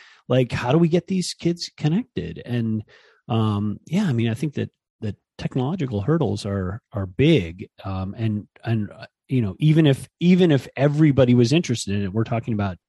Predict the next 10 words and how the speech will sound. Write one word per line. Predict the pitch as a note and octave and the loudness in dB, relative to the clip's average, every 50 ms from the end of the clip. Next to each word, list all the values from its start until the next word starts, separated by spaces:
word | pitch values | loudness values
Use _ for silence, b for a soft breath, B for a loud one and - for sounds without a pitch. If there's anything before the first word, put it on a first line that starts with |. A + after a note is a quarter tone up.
| _ _ _ - - | _ _ _ -8 -6
at | A2+ G#2+ | -6 -2
least | A2 C3+ D#3 D3 - A#2+ | 0 0 0 0 -2 -4
a | |
decade, | A2 A#2 A#2+ A2 - B2 A2 G2+ | -2 -2 -2 0 0 -2 -2 0
if | A2 G#2 - | -2 -4 -4
not | A#2+ A2 G#2 F#2+ | -4 -4 -4 0
multiple | A2+ B2 B2+ B2+ - B2 G#2+ G#2 | 2 2 2 2 2 0 -2 -2
decades | F#2 G2+ G#2+ G#2 - A2+ G#2+ G2+ F#2+ F#2+ G#2 | -2 -2 -6 -6 -4 -4 -6 -6 -6 -6 -6
of | F#2+ | -6
work | F#2 G#2 A#2+ A2 G2+ F#2+ - _ | -2 0 0 0 0 -2 -6 _